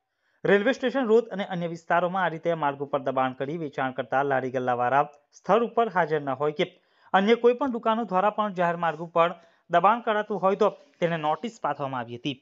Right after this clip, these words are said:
આ કામગીરીમાં ભરૂચ પોલીસે પણ સાથ સહકાર આપ્યો હતો.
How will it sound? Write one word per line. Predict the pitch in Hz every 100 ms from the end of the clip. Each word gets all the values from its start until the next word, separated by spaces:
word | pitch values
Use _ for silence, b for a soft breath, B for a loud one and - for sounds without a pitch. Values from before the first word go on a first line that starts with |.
| _ _ _ 139
આ |
કામગીરીમાં | 135 131 123 131 151 156
ભરૂચ | 131 185 -
પોલીસે | 190 190 208 190
પણ | 175 165 202 - _
સાથ | - 165 143
સહકાર | - 139 135 131
આપ્યો | 117 113
હતો. | 113 139